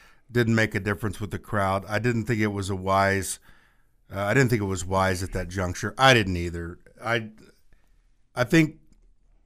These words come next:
I really believe that ninety-eight percent of the time he's handled what's been thrown at him very well.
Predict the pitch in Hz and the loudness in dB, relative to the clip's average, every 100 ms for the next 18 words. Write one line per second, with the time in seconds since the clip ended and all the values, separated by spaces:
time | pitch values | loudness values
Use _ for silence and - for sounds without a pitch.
0 | _ _ _ _ _ _ _ _ _ 117 | _ _ _ _ _ _ _ _ _ -4
1 | 117 131 147 156 143 127 117 117 120 107 | 2 4 6 4 2 0 0 2 2 0
2 | 87 85 82 - - _ _ _ _ _ | -2 -8 -12 -18 -20 _ _ _ _ _
3 | _ _ _ _ _ _ _ _ - 107 | _ _ _ _ _ _ _ _ -4 4
4 | 104 104 - - - _ _ _ _ _ | 6 4 0 -20 -20 _ _ _ _ _
5 | 120 113 113 135 143 135 131 123 113 123 | -4 2 4 6 6 6 4 2 0 0
6 | 113 101 90 104 90 82 80 - - - | 0 -2 -4 -4 -4 -6 -10 -14 -18 -20
7 | - - - - _ _ _ _ _ _ | -20 -20 -18 -20 _ _ _ _ _ _
8 | _ - 104 113 107 110 113 113 107 101 | _ -10 -4 -2 -2 0 0 0 -2 -2
9 | 107 107 113 101 - 107 107 101 92 101 | -2 -2 -4 -4 0 2 2 0 -2 -4
10 | 95 92 90 _ 101 101 101 98 92 85 | -2 -4 -8 _ -8 -2 0 0 -4 -8
11 | 82 | -12